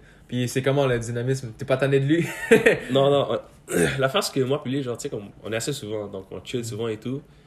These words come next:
Speaker 2: Puis, euh, même quand ça arrive dans les cours, bro, je pense que les deux, on est comme, s'il y a un cours qu'on s'en fout, on va juste pas écouter,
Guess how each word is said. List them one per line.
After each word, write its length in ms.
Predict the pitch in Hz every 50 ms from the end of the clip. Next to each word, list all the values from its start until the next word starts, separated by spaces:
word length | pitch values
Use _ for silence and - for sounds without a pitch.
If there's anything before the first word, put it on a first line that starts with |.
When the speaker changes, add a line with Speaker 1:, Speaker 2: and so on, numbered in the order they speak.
| - - - - _ - - -
Speaker 2:
Puis, 220 | 104 95 98 98 95
euh, 240 | 98 98 95 98 101 - - - - - - - - - - - - - - - _ _ _ - - - - - - -
même 160 | 131 143 143
quand 100 | - 151
ça 140 | 139 - 123
arrive 140 | 113 123 127
dans 100 | 123 113
les 100 | 107 107
cours, 280 | - - 131 135 135
bro, 320 | 120 120 127 131 127 - - - - - - _ - - _ - - - - -
je 100 | - -
pense 180 | - 117 113 -
que 120 | - 110
les 140 | 104 101 98
deux, 180 | 98 98 110 104
on 100 | 98 95
est 80 | 92 92
comme, 220 | - 92 92 90 - - - - - - _
s'il 220 | - - - 127 120
y 20 |
a 40 | 107
un 40 | 104
cours 240 | - - 123 120 -
qu'on 260 | 107 101 98 98 101
s'en 140 | - 101 95
fout, 300 | - - 120 113 113 113
on 40 | 104 95
va 100 | 98 101
juste 180 | 101 101 - -
pas 80 | 95 90
écouter, 300 | - - - 82 82